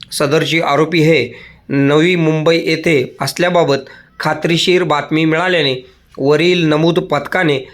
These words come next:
त्यांना गुन्ह्याच्या तपासकामी मुंब्रा ते पनवेल हायवेवरील सुखदेव ढाबा येथून ताब्यात घेतले. तपासादरम्यान त्यांनी गुन्हा केल्याची कबुली दिल्याने त्यांना सदर गुन्ह्यात अटक करून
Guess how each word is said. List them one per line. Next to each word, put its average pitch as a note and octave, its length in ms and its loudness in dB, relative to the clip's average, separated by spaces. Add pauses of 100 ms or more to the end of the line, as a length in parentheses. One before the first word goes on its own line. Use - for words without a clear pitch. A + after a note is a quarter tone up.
(320)
त्यांना D#3+ 320 0
गुन्ह्याच्या D#3 560 0
तपासकामी D#3+ 800 -2 (260)
मुंब्रा D3+ 480 0
ते E3+ 160 -2
पनवेल E3 520 0
हायवेवरील D3+ 640 2 (280)
सुखदेव F3 540 2
ढाबा D#3 440 0 (180)
येथून D3+ 440 -2
ताब्यात E3 260 0
घेतले. D3 460 -2 (360)
तपासादरम्यान E3+ 720 0
त्यांनी D#3+ 300 0
गुन्हा D3 340 0
केल्याची D#3+ 540 -2 (460)
कबुली F3+ 320 2
दिल्याने D3+ 540 -2 (220)
त्यांना D#3 280 0
सदर D#3+ 320 2
गुन्ह्यात D#3 300 0
अटक E3 320 -2
करून F3 300 2